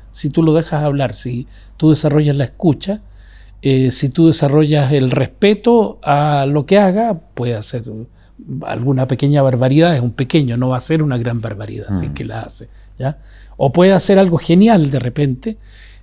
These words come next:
Speaker 1: eh, pero mantener, eh, mantenerte en una relación en que él pueda expresarse libremente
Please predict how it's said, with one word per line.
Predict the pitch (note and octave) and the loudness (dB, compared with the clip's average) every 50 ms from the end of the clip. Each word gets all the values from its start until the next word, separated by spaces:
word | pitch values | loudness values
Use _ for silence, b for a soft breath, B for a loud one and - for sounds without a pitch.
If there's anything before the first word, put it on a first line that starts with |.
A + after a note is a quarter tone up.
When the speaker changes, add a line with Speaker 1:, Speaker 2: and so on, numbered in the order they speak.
| b - | b -2
Speaker 1:
eh, | D3 C#3 C3 C3 C3 C3 B2+ - | 0 2 2 2 2 -2 -2 0
pero | - D#3 D#3+ | 2 2 4
mantener, | D#3+ E3 D#3 D3 - D#3+ E3 F#3 G3+ G#3 A3+ G#3+ - - | 4 2 2 2 2 2 4 4 4 4 2 -2 -2 -4
eh, | D#3 D3+ D3+ - | -4 -2 -2 -2
mantenerte | - C#3 D3+ D3+ D3 - E3+ D3+ E3 F#3+ F#3 F#3 - - | 0 0 0 0 2 2 2 2 2 2 0 0 0 2
en | F#3 F3 E3+ | 2 4 4
una | E3 D#3+ D#3+ D#3 D3 D3 C#3+ - - | 2 2 2 2 2 0 0 -2 -2
relación | B2 C3+ C3+ C3+ B2 - - F#3 F3+ F3+ F#3 F3 | -2 0 0 0 0 0 0 2 2 2 2 2
en | D#3+ D3 C3 | 0 0 -2
que | - - F3+ C#3 B2 - - | -2 -2 -4 -4 -4 -4 -2
él | - E3 F3+ F3 | 0 0 0 2
pueda | - F#3+ F3+ F3 | 2 2 2 2
expresarse | - - E3 C#3+ - F#3 F3 - - E3+ | 2 -2 -4 -4 -2 -2 -2 -2 -2 0
libremente | D#3 E3+ F3 E3+ F3 E3 E3 F3+ G3 F#3 F#3+ - - | 0 0 0 0 0 -2 0 0 -2 -2 -4 -8 -20